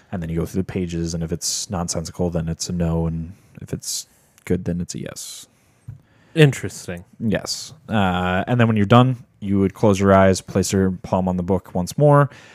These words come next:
Speaker 1: and read out, "Red book, may I leave your game?" And you keep going doing that until you get a permission to leave the game. But again, it's all interpreted th-, through the person, whoever's asking the question.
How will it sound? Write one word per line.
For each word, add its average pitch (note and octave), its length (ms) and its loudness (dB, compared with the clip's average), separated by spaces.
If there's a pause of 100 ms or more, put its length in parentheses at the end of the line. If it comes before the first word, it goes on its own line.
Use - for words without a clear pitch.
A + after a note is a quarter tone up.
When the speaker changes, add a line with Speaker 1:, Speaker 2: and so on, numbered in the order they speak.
(120)
Speaker 1:
and F#2+ 400 0
read F#2+ 400 4
out, F#2 300 8
"Red F#2+ 340 2
book, F#2+ 300 0
may F2+ 340 0
I F#2 40 2
leave F2+ 300 0
your E2 160 -4
game?" D#2 340 -16 (340)
And F2+ 100 -8
you F2 60 -8
keep F#2 180 -8
going F2+ 360 -2
doing E2+ 320 -2
that E2+ 260 0
until F2 260 -6
you E2+ 80 -4
get E2+ 80 0
a E2+ 60 -2
permission - 400 -8
to E2 120 -6
leave E2 220 -10
the F2+ 80 -14
game. - 300 -16 (460)
But A2 100 0
again, A#2+ 180 4
it's G#2+ 140 0
all G2 880 6 (1800)
interpreted F#2+ 640 2
th-, - 220 -20 (100)
through G2+ 160 4
the F#2 80 -2
person, F#2 300 -2
whoever's E2 280 0
asking - 240 -6
the C#2+ 60 -8
question. - 480 -10